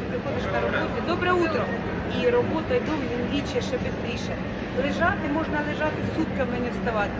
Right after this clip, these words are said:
да? Але все одно движення — це життя. От я прийшла, гір, гар, був, все, все, оце життя, да? А це по-другому спокійно не буде. Чуєш, як одна дівчинка пише:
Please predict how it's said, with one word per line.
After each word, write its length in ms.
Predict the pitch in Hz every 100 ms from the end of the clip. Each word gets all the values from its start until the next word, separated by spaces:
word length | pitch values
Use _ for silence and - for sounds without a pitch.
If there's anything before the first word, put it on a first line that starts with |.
| 240
да? 80 | 269 - - - 226
Але 100 | 285
все 120 | - -
одно 60 | 202 208
движення — 420 | 262 302 339 285 -
це 60 | 269
життя. 220 | 254 - 208
От 60 | 196 262
я 20 | -
прийшла, 420 | 349 - 196 202 170 139 - - -
гір, 260 | 330 269 196
гар, 220 | 240 285 214 196
був, 140 | 285 202 -
все, 220 | - 359 226 - - - - -
все, 140 | - 359 262
оце 200 | - 392 349
життя, 160 | 247 - 285
да? 60 | 330 190 - - - - -
А 20 | 359 381 359 -
це 80 | 370 349 330
по-другому 400 | 339 339 320 320
спокійно 400 | - 277 302 302 294
не 40 | 294
буде. 160 | - 202 - - - - - - -
Чуєш, 200 | 349 381 302
як 40 | 277
одна 140 | 277 262
дівчинка 260 | 269 254 269
пише: 180 | 254